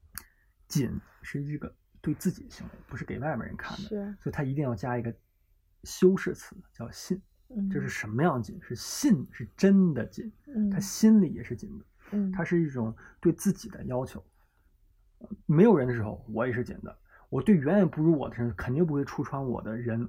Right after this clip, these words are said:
Speaker 1: 我也是谨的。这才叫谨而信。从这句话能看出来，春秋的时候其实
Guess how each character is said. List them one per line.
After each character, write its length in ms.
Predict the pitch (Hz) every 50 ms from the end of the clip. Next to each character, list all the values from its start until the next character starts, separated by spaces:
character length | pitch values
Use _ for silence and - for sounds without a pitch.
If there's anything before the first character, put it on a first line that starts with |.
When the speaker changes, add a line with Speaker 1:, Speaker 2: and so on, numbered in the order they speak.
| - -
Speaker 1:
我 220 | 139 123 120 135
也 100 | 147 131
是 120 | 110 127 120
谨 200 | - - - -
的。 120 | - - _ - - - _ -
这 160 | - 165 131
才 200 | - - - 117
叫 160 | 117 117 110
谨 300 | - - - - 113 107 120
而 200 | - - 107 - -
信。 260 | - - - 135 190 - _ _ _ _ _ _ _ _ _ _ _ -
从 240 | - 156 175 202
这 160 | - - 226 190
句 80 | 151
话 180 | 135 - 131 120
能 220 | 120 120 123 127
看 300 | 123 - - - 135 123
出 80 | 117 -
来， 180 | - - - - - - - - _ _ _ _ _ _ _ _ _ _ _ _ _ _ _ _ _ _ _ _ _ _ _ _ _
春 200 | - - - 196
秋 180 | 180 - 233 226
的 120 | 196 147
时 160 | - - 120 113
候 160 | - - -
其 240 | - - - - 160
实 560 | 156 - 143 139 - 151 - - - - -